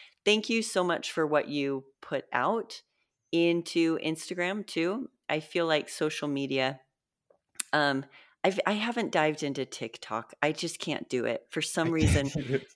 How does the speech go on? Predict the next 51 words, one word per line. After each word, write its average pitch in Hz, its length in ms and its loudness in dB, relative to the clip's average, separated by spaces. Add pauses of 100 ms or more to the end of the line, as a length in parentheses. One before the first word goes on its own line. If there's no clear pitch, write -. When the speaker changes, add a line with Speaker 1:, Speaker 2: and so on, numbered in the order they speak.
(140)
Speaker 1:
<laughs> - 960 -8
for 311 160 8
some 269 320 4
reason, 262 340 2
there's, 202 220 2
like, 190 140 6
a 175 60 -2
piece 202 340 -4
of 202 100 -4
my 165 160 2
soul 175 360 6
that's 160 220 0
like, 175 200 0
"Don't 196 400 0
do 185 200 4
it, 185 180 2
Lindsay. 202 400 -2
You're 160 160 0
gonna 185 220 -2
sell - 420 2
yourself. - 640 -2
Like, 175 240 2
it's 185 220 -2
just 208 300 -6
too 294 220 -2
trashy." 190 500 0 (360)
I 214 120 10
don't 226 200 6
know. 175 60 4
I'm 202 200 6
gonna 190 180 4
offend 165 380 0
so 165 120 4
many 165 180 2
Speaker 2:
<laughs> - 20 -4
Speaker 1:
people 160 260 0
saying 165 320 2
that, 147 180 6
but - 120 -2
I 208 100 12
don't 240 200 4
know 226 160 2
what 180 380 2
it 220 140 0
is 214 200 2
about 185 240 4
Instagram, 160 480 -2
but 156 100 -8
it's 170 160 -12
just 165 160 -10
like, - 220 -4